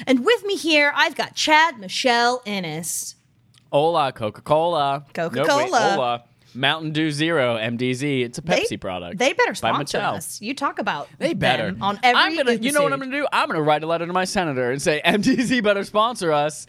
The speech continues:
Speaker 1: Write your
Speaker 2: or
Speaker 1: letter to your
Speaker 2: else."
Speaker 1: senator. Write a letter to your senator.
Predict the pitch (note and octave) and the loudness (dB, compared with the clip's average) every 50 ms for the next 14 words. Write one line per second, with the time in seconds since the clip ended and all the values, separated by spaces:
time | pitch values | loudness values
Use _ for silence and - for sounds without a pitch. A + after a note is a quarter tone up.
0 | - - F#3 A3+ C4+ - - A#4 A#4+ A4 G4 - - - G4+ F4+ D#4+ D#4+ - - | -12 -2 2 2 2 4 4 4 6 6 6 4 4 2 0 0 -2 -2 -2 0
1 | B3 G3+ F#3 E3+ D#3+ B2 A#2+ C3 - - _ _ _ _ - G#3 B3 D4 E4+ - | -2 -2 -2 -4 -10 -12 -14 -16 -18 -20 _ _ _ _ 0 2 2 2 2 0
2 | - - C#4 C#4+ C#4+ C4 A3+ G#3 G3 F3+ E3 D#3+ E3+ - - F#3 F#3+ G3+ G3 - | 2 2 4 4 4 0 -2 -2 -2 -2 -4 -6 -6 -6 -6 -6 -6 -6 -6 -6
3 | F#3 D3+ C#3+ C#3+ B2 - E2+ - C#3+ | -6 -6 -8 -10 -14 -14 -14 -14 -14